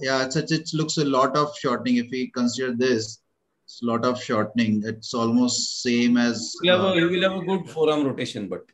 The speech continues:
Speaker 1: Yeah, yeah, it's, it's, it's got reasonable function at present now. It's almost, uh, nine months to ten months post-op. Uh, he is satisfied. He's driving his two-wheeler again. So probably what you said that,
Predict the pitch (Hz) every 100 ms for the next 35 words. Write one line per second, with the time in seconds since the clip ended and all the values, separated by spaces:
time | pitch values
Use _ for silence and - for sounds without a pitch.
0 | _ _ _ - 123 110 - 113 107 110
1 | 113 127 123 113 127 131 127 - 135 120
2 | 127 117 143 143 139 127 127 131 139 127
3 | - _ - 117 120 127 120 113 120 _
4 | _ _ _ 123 117 127 123 135 135 -
5 | - 127 127 120 123 127 135 131 131 131
6 | 139 123 123 123 123 - 120 117 117 123
7 | 113 117 _ _ _ _ _ _ _ -
8 | 120 117 117 123 127 - 120 123 139 135
9 | 135 127 113 113 117 120 131 131 120 135
10 | 123 127 127 107 120 120 143 - _ _
11 | _ _ _ - 123 123 120 135 143 143
12 | 147 160 156 170 151 143 143 143 143